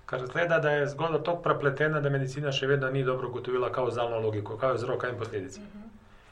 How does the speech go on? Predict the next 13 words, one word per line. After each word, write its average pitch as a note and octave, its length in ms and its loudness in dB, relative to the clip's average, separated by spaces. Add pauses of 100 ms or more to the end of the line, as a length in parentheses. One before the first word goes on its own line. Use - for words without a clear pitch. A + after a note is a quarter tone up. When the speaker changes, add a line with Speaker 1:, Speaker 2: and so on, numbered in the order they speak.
(640)
Speaker 1:
In A#2 100 -10
zdaj, G3+ 300 2
recimo, F3+ 340 -2
zelo F3 180 2
smo F#3+ 160 -6
ponosni D#3+ 400 0
na C3 120 0
to, C#3 240 2
da C3 100 -4
so B2+ 140 -6
čustva A#2 720 -2
spet D3+ 400 -2
nazaj, C3 540 2